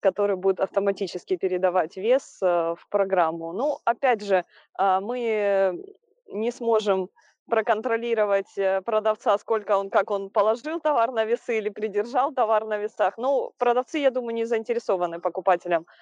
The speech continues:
отдать больше чет-, товара, чем провести по программе.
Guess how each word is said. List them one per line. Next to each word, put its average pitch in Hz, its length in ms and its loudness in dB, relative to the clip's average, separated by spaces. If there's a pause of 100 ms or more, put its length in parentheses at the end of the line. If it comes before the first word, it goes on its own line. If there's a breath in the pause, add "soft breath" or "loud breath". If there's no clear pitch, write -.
(120 soft breath)
отдать 196 340 0
больше 208 320 2
чет-, 196 220 -8 (160)
товара, 220 400 2
чем 190 220 -4
провести 190 520 -2
по 190 140 -2
программе. 180 520 -2